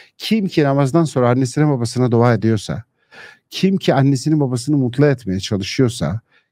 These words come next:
kim ki annesiyle babasıyla gerçekten onlara odaklanarak bir hayat yaşıyorsa bir evlat, onun hayatında huzur gelir, onun hayatına başarı gelir, onun hayatına mutluluk gelir. Kim ki kendi kendine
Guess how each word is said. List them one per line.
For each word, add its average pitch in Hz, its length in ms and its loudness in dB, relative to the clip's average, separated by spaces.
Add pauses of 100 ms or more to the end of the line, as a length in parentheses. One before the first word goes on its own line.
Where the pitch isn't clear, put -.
kim 196 260 0
ki 165 140 2
annesiyle 135 520 2
babasıyla 123 640 0 (320)
gerçekten 139 580 2
onlara 117 420 2
odaklanarak 120 680 -2
bir 104 60 -2
hayat 92 340 -2
yaşıyorsa 120 720 0 (720)
bir 123 100 6
evlat, 110 640 2 (380)
onun 135 340 2
hayatında 120 840 -2
huzur 117 320 -2
gelir, 87 380 -6
onun 117 240 -4
hayatına 120 540 0
başarı 107 360 -2
gelir, 123 320 -4 (300)
onun 117 180 2
hayatına 123 440 0
mutluluk 120 520 -2
gelir. 71 280 -10 (320)
Kim 202 220 -2
ki - 160 -10
kendi 131 440 0
kendine 117 720 -2